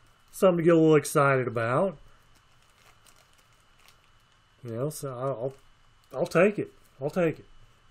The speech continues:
So that is gonna wrap up this one. Another box opening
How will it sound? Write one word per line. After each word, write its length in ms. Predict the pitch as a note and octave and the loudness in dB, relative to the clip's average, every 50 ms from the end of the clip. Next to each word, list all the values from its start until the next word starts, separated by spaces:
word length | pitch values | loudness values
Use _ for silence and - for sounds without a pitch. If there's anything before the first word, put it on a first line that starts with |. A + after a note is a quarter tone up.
| _ _ _ _ - - - - - - - - - - | _ _ _ _ -20 -20 -20 -20 -20 -20 -18 -18 -18 -18
So 220 | - - - C3+ C3 | -18 -4 0 2 4
that 200 | D3+ F#3 G#3 F#3+ | 6 6 6 4
is 120 | D#3+ C#3+ | 4 2
gonna 200 | D3 D#3+ C#3+ C#3 | 2 2 2 4
wrap 300 | C#3+ D#3 D#3 D#3+ D#3+ D#3+ | 4 4 4 4 4 4
up 160 | E3 D#3 C3+ | 2 2 2
this 260 | A#2+ D#3+ E3+ F3 - - | 4 2 2 2 2 0
one. 460 | E3 E3+ E3+ E3+ E3+ E3+ E3 D#3 D#3 - _ _ _ _ _ _ _ _ _ _ _ - | 2 4 4 4 2 2 -2 -4 -6 -12 _ _ _ _ _ _ _ _ _ _ _ -12
Another 260 | A2+ A#2+ B2 B2 A#2+ | -6 -4 -4 -4 -4
box 380 | A#2 B2 A#2+ A#2+ B2 - - | -2 -2 0 0 -2 -2 -2
opening 440 | C#3 C3 B2+ - C#3+ C#3 D#3+ F#3 G3 | -2 -2 -2 -2 -4 -4 -4 -6 -12